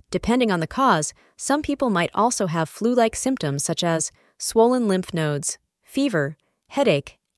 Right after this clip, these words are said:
aching limbs, sore throat. These could be early signs of an infection.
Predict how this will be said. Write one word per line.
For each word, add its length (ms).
aching 380
limbs, 420
sore 340
throat. 440
These 240
could 160
be 180
early 240
signs 380
of 80
an 80
infection. 600